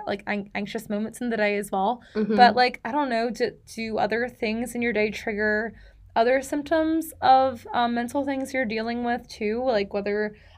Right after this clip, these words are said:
Speaker 1: I don't know, like, there's a whole slew of things that I feel like could trigger different things for you guys. So we'd love to hear that and talk about it on the podcast too.
Speaker 2: Yeah, um, that's a really good point. And I think that we, this is kind of how we're envisioning these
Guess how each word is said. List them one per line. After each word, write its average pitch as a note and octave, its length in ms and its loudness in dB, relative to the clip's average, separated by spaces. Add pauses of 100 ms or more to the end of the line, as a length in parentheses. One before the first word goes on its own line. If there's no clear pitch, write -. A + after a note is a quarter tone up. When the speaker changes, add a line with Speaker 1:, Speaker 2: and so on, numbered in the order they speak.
Speaker 1:
I B3+ 80 8
don't B3+ 180 4
know, C4 180 2
like, F#3+ 140 -2
there's G3+ 160 -4
a G#3 60 -2
whole A#3 180 -2
slew A#3 300 -2
of C4 120 -2
things G3+ 340 -6
that G#3 100 -4
I G#3 100 -2
feel G#3+ 140 -4
like G3+ 240 -2
could G3 320 -4
trigger G3+ 640 -2
different G#3+ 300 -4
things G#3 240 -6
for G#3 80 -2
you G#3 100 0
guys. G3+ 220 -2
So A#3 100 -2
we'd A#3+ 100 -2
love C#4+ 140 4
to B3 80 0
hear A3 140 0
that G#3+ 220 2
and G#3+ 140 -4
talk G#3 160 -2
about G#3 220 -2
it G#3 240 0 (240)
on A#3 140 2
the A3 80 0
podcast G3+ 500 -4
too. G3+ 260 -4 (220)
Speaker 2:
Yeah, B3+ 380 6 (140)
um, B3 360 2
that's C4 220 4
a - 40 0
really C#4+ 180 2
good A#3 180 -2
point. A3 320 2
And A3+ 80 0
I A3+ 80 0
think B3+ 320 0
that A3 520 2 (360)
we, A3+ 580 0
this B3 220 4
is C#4 100 -4
kind C#4 220 0
of C4 180 2
how A3 380 0
we're G#3 360 0
envisioning G#3+ 840 -2
these G#3 240 -2